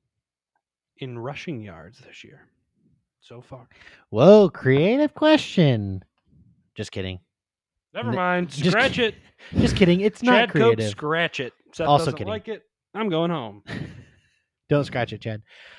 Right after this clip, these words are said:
Speaker 2: Um, okay, I'll go first. Jonathan Taylor is in the top five in rushing yards.
Speaker 1: Number four.
Speaker 2: I traded him. I'm so stupid.
Speaker 1: Yeah, you're clearly stupid.
Speaker 2: I
Speaker 1: Go
Speaker 2: knew
Speaker 1: on.
Speaker 2: that he was. I knew that he was. See?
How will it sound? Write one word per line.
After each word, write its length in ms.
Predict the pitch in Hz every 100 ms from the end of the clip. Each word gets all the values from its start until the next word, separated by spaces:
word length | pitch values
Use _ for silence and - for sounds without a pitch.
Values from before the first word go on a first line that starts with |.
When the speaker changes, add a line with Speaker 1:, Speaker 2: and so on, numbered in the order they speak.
| - _ -
Speaker 2:
Um, 680 | 151 156 156 160 160 156 135
okay, 220 | 135 123
I'll 160 | 113
go 180 | 123 123
first. 380 | - 101 - - _ _ _ 117
Jonathan 360 | 135 131 120
Taylor 340 | 117 110 95 101
is 120 | 104
in 60 | 104
the 60 |
top 220 | 104 98
five 220 | - 95 95
in 80 |
rushing 280 | 95 90 98
yards. 340 | 92 87 - _ _ 104
Speaker 1:
Number 280 | 101 151 220
four. 460 | 302 302 294 110 _ _ _ _ _ _ _ _
Speaker 2:
I 60 | -
traded 340 | - - -
him. 100 | - - _ _ _ _
I'm 140 | -
so 120 | - _
stupid. 440 | _ _ - -
Speaker 1:
Yeah, 140 | 110 - -
you're 180 | 107
clearly 480 | 110 - 120 113 113
stupid. 380 | - _ _ _
Speaker 2:
I 80 | 120
Speaker 1:
Go 40 | 127
Speaker 2:
knew 60 | 135
Speaker 1:
on. 40 |
Speaker 2:
that 80 | 135
he 80 | 113
was. 260 | 135 135
I 40 | 127
knew 100 | 135
that 80 | 139
he 80 |
was. 140 | 147 123
See? 280 | 131 156